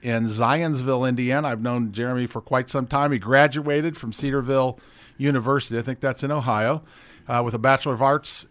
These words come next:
in Business Management and Marketing, so he's got the marketing credentials that he needs. Uh, Jeremy graduated from the Realtor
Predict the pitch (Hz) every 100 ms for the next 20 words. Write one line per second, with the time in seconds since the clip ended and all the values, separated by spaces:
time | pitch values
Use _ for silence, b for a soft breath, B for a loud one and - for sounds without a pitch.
0 | - 123 117 101 143 147 123 143 143 123
1 | 143 110 123 143 135 117 117 120 110 110
2 | - 120 - _ 123 113 127 - 113 107
3 | - 110 110 - 117 101 104 110 113 131
4 | 147 - B B B B 131 123 120 139
5 | 151 147 143 135 120 139 147 147 147 147
6 | - 123 120 147 147 139